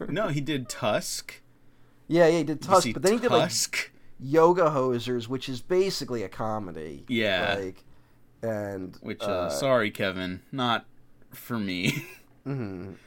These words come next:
Speaker 2: Also,
Speaker 1: And
Speaker 2: Tusk, which is
Speaker 1: Yeah.
Speaker 2: not for me.
Speaker 1: I saw Tusk in a theater and Kevin Smith showed up.
Speaker 2: Oh, wow. Have we
Speaker 1: Yeah,
Speaker 2: talked
Speaker 1: it was
Speaker 2: about
Speaker 1: inter-
Speaker 2: this?
Speaker 1: I think we did.
Speaker 2: Okay, it might have been a
Speaker 1: It
Speaker 2: while ago.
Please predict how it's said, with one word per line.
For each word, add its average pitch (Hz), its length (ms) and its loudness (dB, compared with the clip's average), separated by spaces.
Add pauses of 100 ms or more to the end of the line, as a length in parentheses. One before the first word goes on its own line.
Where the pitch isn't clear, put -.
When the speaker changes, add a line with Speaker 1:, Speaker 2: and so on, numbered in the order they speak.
(120)
Speaker 2:
Also, 131 340 0
Speaker 1:
And 110 180 -4
Speaker 2:
Tusk, - 560 -2 (640)
which - 140 -18
is 160 100 -2
Speaker 1:
Yeah. 165 60 4
Speaker 2:
not 110 240 0
for 78 80 -12
me. - 280 -16 (760)
Speaker 1:
I 143 80 -2
saw 180 160 4
Tusk - 340 2
in 147 120 0
a 131 40 0
theater 147 360 2
and 120 80 0
Kevin 131 220 -2
Smith 120 220 -6
showed 113 280 -2
up. 107 280 -2 (640)
Speaker 2:
Oh, 160 220 4
wow. 127 580 0 (180)
Have - 100 -10
we 139 60 0
Speaker 1:
Yeah, 139 60 0
Speaker 2:
talked 240 120 6
Speaker 1:
it - 20 2
was 107 80 -2
Speaker 2:
about 214 140 2
Speaker 1:
inter- 127 120 -2
Speaker 2:
this? - 240 -6 (580)
Speaker 1:
I 156 120 0
think 247 160 4
we 190 100 2
did. 120 260 0
Speaker 2:
Okay, 135 280 -2
it 113 60 0
might 151 120 4
have 143 100 2
been 127 80 2
a 117 40 0
Speaker 1:
It - 20 0
Speaker 2:
while 107 240 2
ago. 95 360 -6